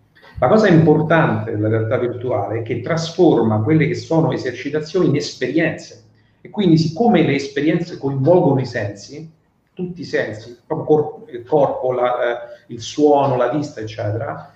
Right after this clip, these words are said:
le, ce le ricordiamo perché le abbiamo vissute. Ok? Quindi hanno un impatto molto diverso, non è come compilare un questionario, sono proprio esperienze che vivo. Quindi mi, eh,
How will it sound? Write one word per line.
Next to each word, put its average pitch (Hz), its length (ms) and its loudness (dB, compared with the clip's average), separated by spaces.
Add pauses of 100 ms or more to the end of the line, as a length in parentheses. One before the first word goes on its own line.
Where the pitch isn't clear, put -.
(160)
le, 135 220 -2
ce 185 140 -6
le 190 60 0
ricordiamo 180 520 2
perché - 160 -4
le 175 60 0
abbiamo 190 200 2
vissute. 185 580 -4 (840)
Ok? 156 180 -4
Quindi 160 280 0
hanno 156 200 2
un - 60 0
impatto 160 480 -2
molto 175 240 2
diverso, 143 380 0
non 165 100 -2
è - 20 -8
come 135 200 -2
compilare 120 400 -2
un 107 120 -4
questionario, - 680 -8 (480)
sono 151 180 -4
proprio 165 220 2
esperienze 165 680 0
che 120 140 -2
vivo. 110 480 0
Quindi 107 520 0 (100)
mi, 139 340 -4
eh, 113 500 0